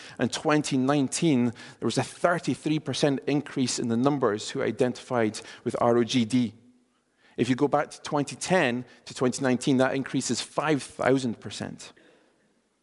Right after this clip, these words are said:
And I think it's probably fair to suggest that between twenty nineteen and twenty twenty-two, that that thirty-three percent, I'm, I think we probably have stayed the same, if not maybe increased.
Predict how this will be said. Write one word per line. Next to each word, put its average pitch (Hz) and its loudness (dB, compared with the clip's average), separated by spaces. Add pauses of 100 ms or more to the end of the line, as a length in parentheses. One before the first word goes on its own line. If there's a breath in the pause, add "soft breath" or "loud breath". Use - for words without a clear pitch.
(380)
And 120 4
I 123 6
think 147 0
it's - -4
probably 131 2
fair 143 0
to - -14
suggest 139 0
that 117 -4
between 113 -6
twenty 135 -2
nineteen 127 2 (300 loud breath)
and 113 -6
twenty 131 0
twenty-two, 117 0 (320 loud breath)
that 123 2
that 135 4
thirty-three 139 -2
percent, 156 0
I'm, 113 -6 (140)
I 107 -6
think 151 2
we 113 -2
probably 131 2
have 110 2
stayed 131 0
the 120 -6
same, 123 2
if - -10
not 120 0
maybe 113 0
increased. - -6